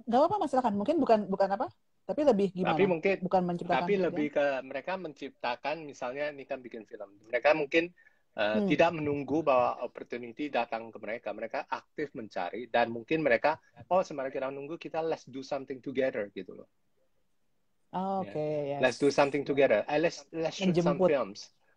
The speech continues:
Speaker 2: Iya, ya, ya benar, menjemput bola gitu loh. Nah, kita
Speaker 1: Iya,
Speaker 2: bikin yuk
Speaker 1: menjemput
Speaker 2: film
Speaker 1: bola.
Speaker 2: yuk. Dan di sini kan kadang kalau misalnya mereka projectnya itu menarik, ya, saya itu dengan senang hati membantu alumni kita. "Oh, kalian mau alat? Oke, come in, you know.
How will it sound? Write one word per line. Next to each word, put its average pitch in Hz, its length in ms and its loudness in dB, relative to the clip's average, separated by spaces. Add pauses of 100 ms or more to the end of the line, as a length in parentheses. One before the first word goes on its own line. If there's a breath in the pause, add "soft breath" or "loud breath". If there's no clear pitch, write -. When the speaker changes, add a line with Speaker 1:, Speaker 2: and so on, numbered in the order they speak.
(120)
Speaker 2:
Iya, 127 640 0
ya, 113 140 -4 (100)
ya 120 180 -8
benar, 123 220 -8
menjemput 120 400 -10
bola 123 340 6
gitu 98 240 -4
loh. 90 80 -14 (300 soft breath)
Nah, 123 240 -2
kita 165 240 -2
Speaker 1:
Iya, 170 260 2
Speaker 2:
bikin 165 220 -2
yuk 180 160 4
Speaker 1:
menjemput 151 80 -6
Speaker 2:
film 165 180 0
Speaker 1:
bola. 185 140 -2
Speaker 2:
yuk. 185 100 -2 (140)
Dan 117 240 -4
di 135 80 -8
sini 151 240 -6
kan 185 160 0
kadang 175 320 -2
kalau 139 160 -2
misalnya 123 560 -6 (420)
mereka 123 400 -2
projectnya 117 560 -2
itu 120 80 -12
menarik, 117 480 -4
ya, 104 220 -4
saya 120 320 -2
itu 180 80 -6
dengan 147 260 -4
senang 113 300 -8
hati 104 180 -6
membantu 107 460 -2
alumni 101 400 -6
kita. 143 400 2 (320)
"Oh, 156 80 6
kalian 156 320 0
mau 151 80 4
alat? 107 420 0
Oke, 113 300 -6 (100)
come 156 220 -2
in, 175 180 2
you 101 140 -14
know. 101 240 -8